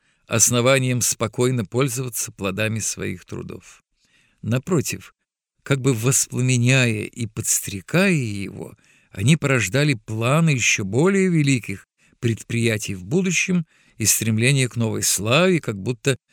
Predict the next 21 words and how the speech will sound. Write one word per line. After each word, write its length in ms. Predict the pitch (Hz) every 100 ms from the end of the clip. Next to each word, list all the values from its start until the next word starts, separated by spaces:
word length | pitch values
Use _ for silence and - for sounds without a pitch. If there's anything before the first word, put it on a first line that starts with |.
| _ _
достигнутое 880 | 104 123 - 127 107 120 113 131 147
его 180 | 123 110
не 140 | 104
удовлетворяло. 800 | 107 110 107 117 113 - - 85 _ _ _ _ _ _
Это 180 | - 131
было 120 | 165
некое 440 | 190 180 196 196 180
соревнование 960 | - - 156 147 139 135 180 190 180
с 80 | 156
самим 420 | - 147 151 170
собой, 580 | 151 - 151 131 107 107 _ _ _
словно 280 | - 123 117
с 40 |
соперником, 960 | - - 131 139 110 92 95 - 76 76 _ _ - -
и 80 | 113
стремление 600 | - 131 147 165 156 143
будущими 560 | 131 180 147 - 131
подвигами 580 | 110 185 185 185 165 160
превзойти 680 | 139 139 120 127 107 - 196
совершенные 760 | - 131 117 - 139 151 139 135
ранее. 560 | 123 110 104 - -